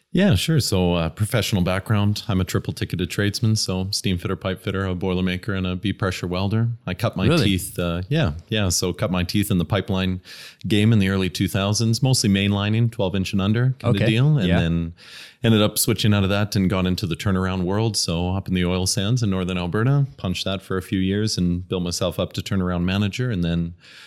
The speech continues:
Speaker 1: started working in the international game. So down in Venezuela and Aruba, did a lot of
Speaker 2: Yeah.
Speaker 1: turnarounds there for the Valero folks, and then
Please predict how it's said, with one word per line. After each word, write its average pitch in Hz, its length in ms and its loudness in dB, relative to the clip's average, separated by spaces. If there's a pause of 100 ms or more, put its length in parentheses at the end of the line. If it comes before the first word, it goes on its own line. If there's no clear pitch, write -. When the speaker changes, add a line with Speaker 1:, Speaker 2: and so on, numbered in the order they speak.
(200)
Speaker 1:
started 104 240 4
working 101 320 2
in 98 120 4
the 95 120 2
international 95 600 -2
game. 110 280 2
So 87 240 0
down 90 300 -2
in 90 120 -2
Venezuela 85 600 0
and 87 80 -2
Aruba, 95 540 0
did - 120 -10
a 87 40 -6
lot 85 180 -2
of - 60 -10
Speaker 2:
Yeah. 95 180 2
Speaker 1:
turnarounds 87 340 0
there 107 260 0
for - 160 -4
the 78 180 -2
Valero 90 580 -2
folks, 127 420 -4
and 87 100 2
then 82 280 0